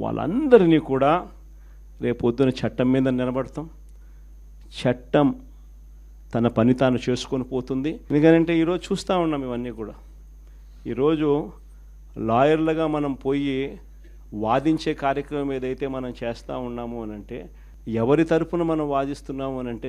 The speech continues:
నిజంగా దెబ్బతిన్న వారి తరపున వాదిస్తూ ఉన్నాం. ఆ దెబ్బ అనేది ఎంత తీవ్రంగా కనిపిస్తూ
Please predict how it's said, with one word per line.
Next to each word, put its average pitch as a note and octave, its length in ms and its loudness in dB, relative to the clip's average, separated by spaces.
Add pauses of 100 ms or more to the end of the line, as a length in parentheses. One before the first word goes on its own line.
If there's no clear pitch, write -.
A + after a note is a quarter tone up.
నిజంగా C#3 360 -6 (520)
దెబ్బతిన్న D#3 480 8 (100)
వారి A#2+ 180 -2 (240)
తరపున B2 380 -8
వాదిస్తూ A2 360 -12 (100)
ఉన్నాం. G#2+ 180 -18 (460)
ఆ - 20 -4 (180)
దెబ్బ D3 240 -2 (120)
అనేది E3+ 240 0 (120)
ఎంత C#3+ 160 -4 (140)
తీవ్రంగా F3 520 0
కనిపిస్తూ D3+ 420 -6